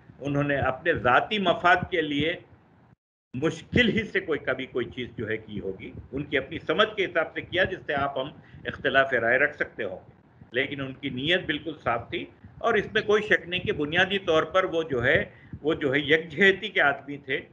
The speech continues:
तफरका डालने वाले आदमी नहीं थे। उन्होंने, लोग बोलते हैं उन्होंने राम राज की बात करने वाले सबसे पहले वो थे और ऐसा था।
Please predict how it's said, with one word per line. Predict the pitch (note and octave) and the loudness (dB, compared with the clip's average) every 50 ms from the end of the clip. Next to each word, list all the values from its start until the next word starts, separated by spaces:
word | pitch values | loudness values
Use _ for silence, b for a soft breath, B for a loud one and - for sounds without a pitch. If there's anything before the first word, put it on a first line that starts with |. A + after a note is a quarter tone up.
| _ - - - _ | _ -20 -20 -10 _
तफरका | C#3+ C3 - D#3+ C#3+ - E3 D#3+ | -8 -8 -6 -10 -6 -2 -4 0
डालने | - B2+ C3 C3 C3+ C#3 C#3+ | 2 4 2 2 2 -2 -4
वाले | C3+ C3+ C3 B2 B2 | 0 0 0 0 0
आदमी | A2 G2 F#2+ - - G2 F#2+ | -2 -4 -6 -10 -12 -12 -12
नहीं | F2+ E2 E2 | -12 -16 -18
थे। | - _ _ _ - - - _ _ _ _ _ _ _ - - | -20 _ _ _ -20 -20 -20 _ _ _ _ _ _ _ -14 -10
उन्होंने, | A#2 C3 C3+ C3+ C3+ C3+ C3 A#2+ - - - B2+ | -8 -6 -6 -4 -2 -2 -2 -2 -4 -8 -16 -12
लोग | A#2+ B2 D#3+ E3 E3 D#3+ | 0 2 2 2 2 0
बोलते | C3+ D#3+ F3 E3+ E3+ E3+ D#3+ D3+ | 0 0 0 0 2 2 4 4
हैं | D3 | 4
उन्होंने | D3+ C#3+ C#3+ C#3+ C#3+ C#3+ C#3 | 4 2 -2 -2 0 0 2
राम | B2+ C3 C3+ C#3 C#3 B2+ | 4 4 4 4 4 4
राज | C3+ C3+ C3+ C3+ | 4 2 2 0
की | - - C#3 | -4 -8 -4
बात | A2+ B2 B2+ C3 - - | -2 -2 -2 -2 -2 -6
करने | B2+ A#2 B2 B2 | -6 -6 -4 -4
वाले | B2 B2+ B2+ B2 B2 | -2 -2 0 -2 -4
सबसे | - - B2+ B2+ - C#3 | -4 -6 -8 -6 -6 -6
पहले | A#2+ - A#2+ A#2+ B2 B2+ | -4 -2 -2 0 0 -2
वो | A2+ A2 A#2+ B2 | -2 -2 -4 -4
थे | A#2 - - A#2+ A#2+ B2 | -4 -4 -4 -4 -2 0
और | B2+ A#2+ A2 | 0 -2 -2
ऐसा | G#2+ - - - | -4 -6 -10 -10
था। | - - A2 - - | -8 -8 -8 -8 -6